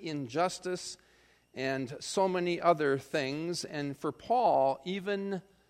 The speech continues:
imprisonment. In other words, Zephaniah, Isaiah, and Paul, they did not deny the harsh reality of their lives,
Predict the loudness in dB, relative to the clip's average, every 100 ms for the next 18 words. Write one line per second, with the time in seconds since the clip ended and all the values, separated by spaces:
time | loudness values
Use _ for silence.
0 | _ _ -6 -6 -2 -2 0 -4 -4 -6
1 | -10 -16 -20 _ _ _ _ _ _ _
2 | _ _ _ _ _ _ _ _ _ -20
3 | -20 _ _ _ _ _ 2 8 8 10
4 | 10 12 12 10 6 -6 -10 _ _ _
5 | _ _ _ _ _ _ _ -4 8 8
6 | 8 6 10 10 10 10 8 6 6 6
7 | 6 6 6 2 0 4 8 8 8 6
8 | 4 4 2 2 2 2 0 0 2 2
9 | 2 4 2 2 0 2 0 0 -6 2
10 | 4 4 2 -2 -4 -4 -4 -4 -2 2
11 | 4 4 2 -6